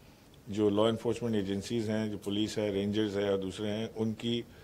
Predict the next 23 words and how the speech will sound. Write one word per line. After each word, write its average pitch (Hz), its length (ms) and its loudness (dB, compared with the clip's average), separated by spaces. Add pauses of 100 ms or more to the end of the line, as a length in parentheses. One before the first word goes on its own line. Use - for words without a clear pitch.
(420)
बड़ी 123 260 10
मेहनत 117 460 4
के 127 100 4
बाद 107 320 6
ये 107 240 4
यहाँ 98 280 4
पर 101 140 -2
मौजूद 98 400 -2
है। 127 80 4
वरना 120 260 2
इतने 117 360 -2
बड़े 113 220 2
magnitude 107 500 -2
का 110 120 -2
शहर 110 280 0
जिसके 110 300 -4
अंदर 113 300 4 (600)
कितने 147 280 4
police 135 340 4
वाले 120 240 8
आप 101 380 6
लगा 98 240 0
लेंगे, 95 380 0